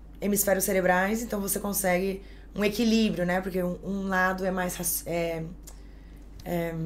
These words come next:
relacionado à, à parte racional, o outro à parte mais criativa, emocional. Então, se você faz esse exercício, por exemplo, você consegue um equilíbrio entre os dois. É, tem, teve um caso, é, no, em um dos livros que eu li sobre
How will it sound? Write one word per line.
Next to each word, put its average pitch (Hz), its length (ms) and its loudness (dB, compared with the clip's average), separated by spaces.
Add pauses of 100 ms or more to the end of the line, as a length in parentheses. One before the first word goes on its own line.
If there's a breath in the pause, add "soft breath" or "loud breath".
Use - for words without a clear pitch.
relacionado 180 760 4 (540 loud breath)
à, 165 540 -4 (380)
à 185 80 -2
parte 180 280 4
racional, 196 720 2
o - 80 -6
outro 170 220 -4
à - 20 0
parte 175 260 -2
mais 175 140 0
criativa, 196 640 0
emocional. 202 580 0 (400 loud breath)
Então, 185 580 0
se - 180 -6
você 185 440 2
faz 180 280 2
esse 185 160 -2
exercício, 185 440 -2
por 190 120 2
exemplo, 185 360 2
você 196 160 -2
consegue 190 260 0
um - 40 0
equilíbrio 196 340 0
entre 196 160 -2
os 208 80 -2
dois. 175 440 0 (1160 loud breath)
É, 190 260 6
tem, 196 240 0 (240)
teve 196 160 -2
um 202 100 -4
caso, 190 720 2
é, 180 140 4
no, 180 140 2
em 175 300 0
um 175 140 0
dos 170 160 -2
livros 165 280 0
que - 100 -4
eu 170 80 0
li 175 160 4
sobre 170 440 -2